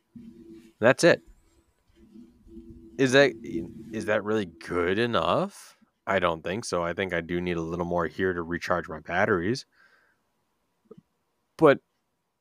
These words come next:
I also don't make enough P T O throughout the year to justify multiple vacations,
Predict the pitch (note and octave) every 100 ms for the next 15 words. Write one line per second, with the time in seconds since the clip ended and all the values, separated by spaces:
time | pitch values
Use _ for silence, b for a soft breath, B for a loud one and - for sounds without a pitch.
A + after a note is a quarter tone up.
0 | _ _ _ A2 A#2+ A2+ A#2 A2+ F2 F#2+
1 | G2+ G#2+ F2 E2+ - - F#2 - F2+ F2+
2 | G#2 E2 E2+ F2+ _ _ _ _ _ _
3 | - G#2 G2 F#2+ F#2+ A2 G2 F2+ - G2
4 | G2+ - F#2 F2+ F2 F#2 F#2+ F2 F2+ E2+
5 | - F2 F#2 - E2 -